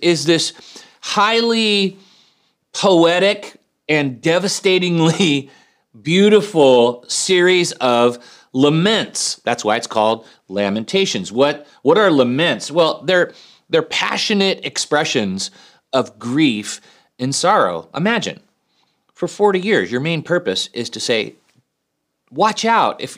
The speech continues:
if you don't repent and if you don't turn back to God, this judgment is,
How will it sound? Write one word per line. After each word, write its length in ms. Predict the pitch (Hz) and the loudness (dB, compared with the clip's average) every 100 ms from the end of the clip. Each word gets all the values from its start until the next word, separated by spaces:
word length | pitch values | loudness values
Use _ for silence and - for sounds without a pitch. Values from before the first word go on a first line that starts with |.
| - | -18
if 140 | - | -6
you 80 | 214 | 0
don't 280 | 226 185 - - | 0 0 -8 -10
repent 600 | 156 160 - 233 196 - | -8 -8 -6 -4 -4 -6
and 120 | 135 | -10
if 120 | 131 | -8
you 60 | 185 | -4
don't 240 | 208 190 - - - _ - | -2 -2 -6 -20 -20 _ -6
turn 300 | - 247 214 | 0 0 0
back 340 | 175 185 - | 0 -2 -4
to 80 | - | -12
God, 560 | 151 165 214 165 131 - - _ - | -2 0 2 2 -2 -8 -20 _ -6
this 160 | 196 - | -4 -4
judgment 680 | - 190 208 165 175 143 | -4 -2 -2 0 -2 -2
is, 300 | - 156 156 | 0 0 0